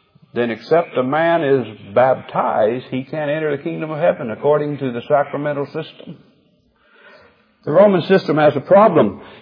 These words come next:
in that i-, if a man truly exercises faith and repentance, if something keeps him away from baptism, then according to the Roman Church, he would what?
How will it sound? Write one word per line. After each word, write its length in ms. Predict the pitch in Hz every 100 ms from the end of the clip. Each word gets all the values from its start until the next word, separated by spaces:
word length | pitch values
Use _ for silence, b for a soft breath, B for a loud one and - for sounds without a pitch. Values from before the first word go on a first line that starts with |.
| B
in 180 | 180 208
that 200 | 175 175
i-, 440 | - - 151 147 -
if 200 | 170 170
a 80 | 151
man 580 | 175 208 214 196 160 - -
truly 420 | 233 302 320 320
exercises 1040 | 302 294 285 196 156 190 175 151 123 127 - -
faith 420 | 214 269 285 240
and 160 | 190 190
repentance, 680 | 202 202 247 220 127 165 - - - _ _ _ _ _ _ _ _ _
if 180 | 127 131
something 560 | - 220 208 202 185 165
keeps 360 | - 208 208 -
him 280 | 202 208
away 460 | 190 180 185 127 131 135
from 180 | 131
baptism, 680 | 127 170 120 107 110 110 143
then 120 | 131
according 380 | 117 - 147 139
to 40 |
the 100 | 123
Roman 280 | 135 151 139
Church, 320 | - 165 156 -
he 100 | 135
would 140 | 143
what? 320 | 151 - -